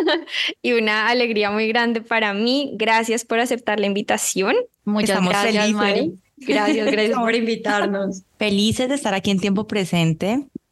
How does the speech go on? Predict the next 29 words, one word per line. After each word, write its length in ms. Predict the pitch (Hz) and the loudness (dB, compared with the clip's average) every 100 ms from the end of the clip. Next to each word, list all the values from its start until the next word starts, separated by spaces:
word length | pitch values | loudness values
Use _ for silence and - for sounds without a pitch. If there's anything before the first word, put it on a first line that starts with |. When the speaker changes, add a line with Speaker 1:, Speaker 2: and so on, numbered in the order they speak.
| - | -4
Speaker 3:
de 140 | 180 | -4
que 300 | 180 180 170 | -2 0 0
podamos 840 | 165 165 165 160 160 160 165 160 - - - - | -2 -2 0 2 2 2 0 -2 -8 -16 -14 -8
hacer 360 | - 190 180 160 | -6 -2 -2 -2
parte 420 | 180 180 190 220 | -2 -2 -2 -2
de 80 | 196 | 0
este 220 | 196 196 | 0 -2
espacio 920 | 190 - 190 185 190 220 214 233 - - | -4 -4 -4 -2 -2 0 0 -2 -4 -2
y, 400 | 196 190 185 165 | 0 2 2 2
bueno, 320 | 165 180 220 | 2 2 2
juntas 380 | 214 170 170 190 | 2 2 0 -2
hacer 240 | 196 165 | -2 -2
magia. 540 | 160 160 185 175 151 - - | 0 0 0 -2 -6 -8 -6
¡Qué 100 | 175 | -4
emoción! 720 | 160 170 175 117 208 226 214 - - _ - _ _ _ _ | -2 -2 -4 -2 -2 -2 -4 -8 -18 _ -20 _ _ _ _
Speaker 1:
Que 80 | 240 | -2
así 260 | 214 208 226 | -2 0 0
Speaker 2:
Sí, 60 | |
Speaker 1:
sea. 180 | 220 190 | 2 2
Speaker 2:
Mari, 400 | 226 220 226 226 | 2 2 0 0
mil 220 | 226 220 | -2 -2
gracias 420 | 220 220 214 226 | 0 0 0 -2
por 320 | 226 240 220 196 | -2 -2 0 0
esta 300 | 208 196 196 | -2 -2 0
invitación. 840 | 202 208 208 190 196 190 254 - - - - - | 0 0 -2 -2 0 0 0 -2 -8 -10 -12 -8
Hace 380 | - 196 202 202 | -4 -2 0 0
rato 280 | 208 208 233 | 0 0 0
la 80 | 233 | 0
estábamos 880 | 233 185 180 190 202 208 202 190 | -2 0 0 0 0 0 0 -2